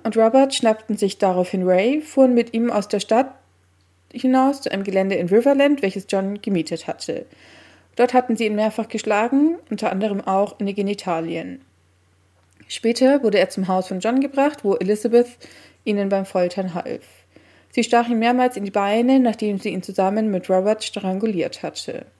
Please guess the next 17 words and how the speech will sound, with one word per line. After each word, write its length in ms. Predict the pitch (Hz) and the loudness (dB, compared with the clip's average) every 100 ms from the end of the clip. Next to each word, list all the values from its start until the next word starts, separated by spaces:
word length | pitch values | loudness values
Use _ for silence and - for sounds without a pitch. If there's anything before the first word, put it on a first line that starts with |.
| _ _ _ _ - - | _ _ _ _ -20 -8
Die 60 | 226 | 0
Leiche 560 | 214 220 269 302 294 254 | 2 4 2 4 4 6
wurde 160 | 208 | 4
im 80 | 202 | 4
Hinterhof 440 | 202 240 254 254 | 2 4 6 6
von 140 | 247 190 | 2 -2
Johns 400 | 190 202 - - | -2 -4 -8 -8
Haus 240 | 160 165 | -6 -8
vergraben. 640 | - 170 165 151 156 160 - _ _ _ _ _ _ _ - | -10 -8 -8 -8 -8 -12 -16 _ _ _ _ _ _ _ 0
Ray 360 | 202 214 269 302 | 2 4 2 0
wurde 200 | 220 196 | 0 2
nie 260 | 196 226 240 | 2 0 -2
als 180 | 226 220 | -4 -2
vermisst 440 | 254 175 - - | 0 0 -4 -14
gemeldet. 680 | - 170 101 - - - - _ _ _ _ _ _ _ _ _ _ _ _ _ - _ _ | -10 -6 -6 -8 -10 -14 -20 _ _ _ _ _ _ _ _ _ _ _ _ _ -20 _ _
Kurzer 280 | 240 233 240 | 0 0 2
Break. 320 | 240 302 | 4 4